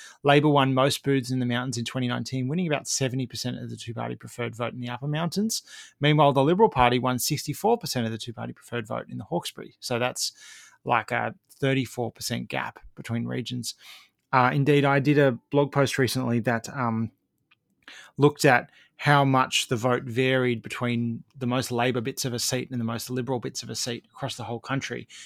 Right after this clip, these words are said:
And Macquarie, most of the seats that are at the top of the list are big rural electorates, but Macquarie stands out like a sore thumb as having a huge amount of variation. Ben,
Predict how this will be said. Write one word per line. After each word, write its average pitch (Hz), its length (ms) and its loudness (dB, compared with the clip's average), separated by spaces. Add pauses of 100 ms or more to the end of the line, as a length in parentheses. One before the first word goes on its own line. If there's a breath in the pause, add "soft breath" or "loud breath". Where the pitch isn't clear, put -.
(120)
And 135 80 -2
Macquarie, 135 540 4 (260 soft breath)
most 185 280 4
of 156 60 -2
the 151 60 2
seats - 300 0
that 127 100 -4
are 127 60 -2
at 135 80 -6
the 143 60 -16
top 131 120 -4
of 120 80 -8
the 117 40 -2
list 127 200 -2
are 127 60 -6
big 117 160 -4
rural 123 340 -2
electorates, - 460 -8
but 113 260 -2
Macquarie 135 480 0
stands 127 460 -4
out 113 160 -6
like - 100 -14
a 113 60 -12
sore 120 280 -4
thumb - 360 -8
as 120 120 -16
having 117 320 -6
a - 80 -12
huge 127 360 -4
amount 113 220 -2
of 104 60 -10
variation. 107 560 -4 (600 loud breath)
Ben, 170 300 4